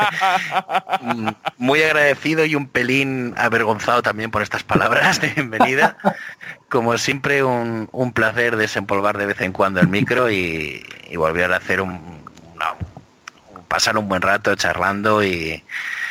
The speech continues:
debatiendo sobre, sobre, sabéis que este es mi, esta es mi debilidad, es, es mi, mi vicio, mi,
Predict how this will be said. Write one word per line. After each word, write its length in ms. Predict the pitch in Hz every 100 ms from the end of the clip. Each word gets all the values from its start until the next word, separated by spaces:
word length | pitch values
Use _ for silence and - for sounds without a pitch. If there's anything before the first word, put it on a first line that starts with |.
| - -
debatiendo 640 | 101 101 95 98 104 101 107
sobre, 720 | 123 98 98 92 85 82 80
sobre, 320 | - 101 95
sabéis 300 | 98 101 101
que 140 | 104
este 200 | 101 -
es 180 | 101 -
mi, 140 | 95 85
esta 300 | 78 85 90
es 80 |
mi 120 | 92 87
debilidad, 600 | 85 82 87 113 143 -
es, 340 | 90 80 - 220
es 840 | 196 - - - - - - -
mi, 280 | 78 71 - - -
mi 300 | 85 95 90
vicio, 500 | 107 107 - 113 107
mi, 380 | 98 92 90